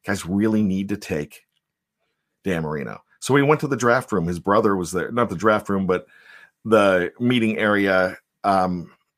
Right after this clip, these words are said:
in the offices, at the Steeler complex and, and said to, uh, Noel and his brother, uh, who was the head of scouting, Art Junior, and he said, "You know, I was thinking should go Dan Marino."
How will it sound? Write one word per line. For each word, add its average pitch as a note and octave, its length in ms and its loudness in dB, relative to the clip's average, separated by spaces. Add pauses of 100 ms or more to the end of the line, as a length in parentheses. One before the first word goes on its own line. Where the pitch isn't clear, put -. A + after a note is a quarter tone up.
in A2 60 0
the G#2 100 0
offices, F#2 720 -2 (580)
at G2 120 -4
the F#2 60 -6
Steeler F#2+ 300 -2
complex F2 600 -4
and, F2 360 -6
and F#2 180 -6
said F#2 360 -4
to, F2+ 240 -4
uh, E2 280 0
Noel G2+ 400 0
and F#2 100 0
his F2+ 160 -6
brother, F#2 580 -2 (300)
uh, E2+ 160 0
who G2 120 -2
was E2 80 -6
the E2 80 -6
head F2 140 -4
of D#2+ 80 -12
scouting, F2+ 420 -2
Art F#2 300 -4
Junior, A2+ 420 -2 (1800)
and C3+ 120 4
he C3 60 4
said, B2 300 6 (800)
"You B2+ 120 0
know, B2+ 360 4
I - 40 -8
was - 160 -10
thinking C#3 500 2 (220)
should A2+ 280 -4
go A2 380 6 (720)
Dan A2 240 0
Marino." F#2 420 -6